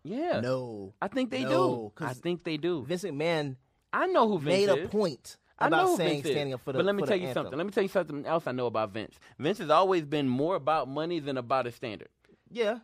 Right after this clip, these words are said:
Speaker 1: So Vince will
Speaker 2: Yeah.
Speaker 1: make the move.
Speaker 2: Yeah.
Speaker 1: Ultimate Warrior, he had a beef with him for a really long time. At some point, they bring him back.
Speaker 2: I
Speaker 1: Right?
Speaker 2: agree.
Speaker 1: Bret Hart,
Speaker 2: Yes.
Speaker 1: they have a beef with him for a really long
Speaker 2: Yes.
Speaker 1: time. At some point, they bring him back.
Speaker 2: Yes.
Speaker 1: Right?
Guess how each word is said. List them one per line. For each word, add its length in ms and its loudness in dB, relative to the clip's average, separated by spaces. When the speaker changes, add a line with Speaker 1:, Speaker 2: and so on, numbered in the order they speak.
Speaker 1:
So 260 4
Vince 320 -2
will 140 2
Speaker 2:
Yeah. 80 0
Speaker 1:
make 180 -2
the 80 -4
move. 300 -4
Speaker 2:
Yeah. 140 -8
Speaker 1:
Ultimate 400 4
Warrior, 320 2
he 80 -2
had 140 -2
a 20 -6
beef 240 -6
with 120 -2
him 120 -2
for 160 -2
a 20 -4
really 200 -2
long 240 -2
time. 240 -2
At 80 -6
some 240 -2
point, 240 -2
they 80 -2
bring 240 -4
him 80 -6
back. 280 -4
Speaker 2:
I 160 -8
Speaker 1:
Right? 220 6
Speaker 2:
agree. 140 -8
Speaker 1:
Bret 180 4
Hart, 200 4
Speaker 2:
Yes. 20 -4
Speaker 1:
they 80 0
have 80 0
a 40 -8
beef 200 -4
with 100 -4
him 80 -2
for 120 -2
a 20 -2
really 180 -2
long 140 0
Speaker 2:
Yes. 80 -4
Speaker 1:
time. 160 -2
At 100 -4
some 180 -2
point, 220 -4
they 80 -2
bring 240 -2
him 140 -6
back. 260 -4
Speaker 2:
Yes. 240 -12
Speaker 1:
Right? 260 2